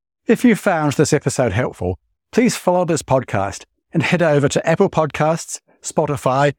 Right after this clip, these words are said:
Google Podcasts, Stitcher, or your favorite podcast app and leave a rating and review. This will help other people struggling with anger find and benefit from this show. Remember, for a free training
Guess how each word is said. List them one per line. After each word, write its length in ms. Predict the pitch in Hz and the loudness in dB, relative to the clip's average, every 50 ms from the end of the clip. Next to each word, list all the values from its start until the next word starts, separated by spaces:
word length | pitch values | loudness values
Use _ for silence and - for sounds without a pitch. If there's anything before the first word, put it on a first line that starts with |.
| _ _ _ | _ _ _
Google 320 | - 196 196 175 196 185 | 2 2 4 6 6 4
Podcasts, 720 | - - 156 147 135 - 143 135 143 151 - - - - - _ | 4 4 0 0 0 0 0 0 0 -2 -4 -6 -12 -16 -18 _
Stitcher, 540 | - - - - 185 151 - - 123 120 113 - _ _ _ _ - | -14 -6 -2 -2 -2 0 0 -2 -2 -2 -4 -6 _ _ _ _ 0
or 80 | 190 | 2
your 100 | 160 151 | 2 2
favorite 440 | - - - 185 175 202 180 202 - | 2 0 -2 0 0 2 2 2 0
podcast 560 | - - - 147 - - 143 131 113 - - - 127 | 0 -2 -4 -4 -2 -2 -2 -2 -2 -4 -4 -2 -2
app 240 | 110 - - _ _ _ _ _ | -2 -2 -4 _ _ _ _ _
and 140 | - 147 131 | -2 0 2
leave 160 | 135 156 151 | 4 4 4
a 80 | 135 127 | 2 0
rating 480 | 113 127 139 165 151 - 165 156 180 - | 0 0 0 0 2 2 2 2 2 2
and 160 | 120 131 120 | 0 0 0
review. 540 | 123 117 98 113 110 101 95 92 - - - _ _ _ _ _ _ _ _ _ _ - | 0 0 0 0 0 0 -2 -4 -10 -16 -20 _ _ _ _ _ _ _ _ _ _ -2
This 180 | - - - | -2 2 2
will 60 | 269 208 | 2 4
help 240 | 147 196 208 196 - | 4 2 0 0 0
other 220 | - 151 156 190 185 | 0 0 2 0 0
people 320 | - 185 180 - 190 170 | 0 0 0 2 2 0
struggling 400 | - - - 165 135 - 139 147 | 0 0 0 0 0 2 2 2
with 140 | 147 127 - | 2 2 2
anger 380 | 127 117 110 98 113 110 101 - _ _ _ _ | 0 0 0 0 -2 -4 -8 -10 _ _ _ _
find 460 | - - 160 160 160 165 175 175 160 - - | -2 0 0 2 2 2 2 2 0 0 -2
and 160 | 131 120 101 | -2 0 0
benefit 400 | 117 113 107 107 - - - - | 2 2 2 0 -2 -4 -8 -4
from 220 | - 98 95 101 | -2 -2 0 0
this 100 | 101 92 | -2 -4
show. 400 | - - - 95 90 82 - 87 - _ _ _ _ _ _ _ _ _ _ _ _ _ _ _ _ - | -4 -4 -4 -4 -4 -4 -8 -12 -20 _ _ _ _ _ _ _ _ _ _ _ _ _ _ _ _ 0
Remember, 440 | 175 160 165 175 165 147 120 104 - - - - | 0 2 2 2 2 2 0 -2 -4 -10 -18 -6
for 140 | - - 185 | -2 0 0
a 40 | 151 | 0
free 320 | - - 185 220 247 220 | 0 2 2 2 2 2
training 460 | - - - 180 160 127 110 113 113 | 0 0 0 0 0 0 0 -2 -4